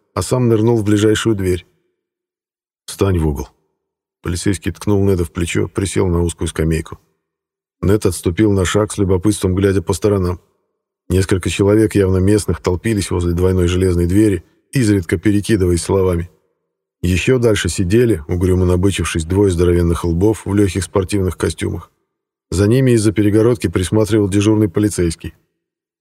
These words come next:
Ближе к Неду шептались две старушки, бросая любопытные взгляды то на него, то на здоровяков.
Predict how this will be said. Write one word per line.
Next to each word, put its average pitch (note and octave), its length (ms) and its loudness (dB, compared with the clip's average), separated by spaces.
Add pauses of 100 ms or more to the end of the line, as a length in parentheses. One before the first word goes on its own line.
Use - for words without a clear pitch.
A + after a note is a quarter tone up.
(220)
Ближе A2 380 4
к - 80 -6
Неду A#2 260 2
шептались G2 480 0
две F#2 160 0
старушки, F#2 580 -2
бросая F#2 460 0
любопытные F#2+ 520 0
взгляды F#2+ 360 2
то A2+ 160 0
на G#2+ 60 2
него, F#2 320 2
то F#2+ 100 -2
на E2 100 2
здоровяков. E2 640 -2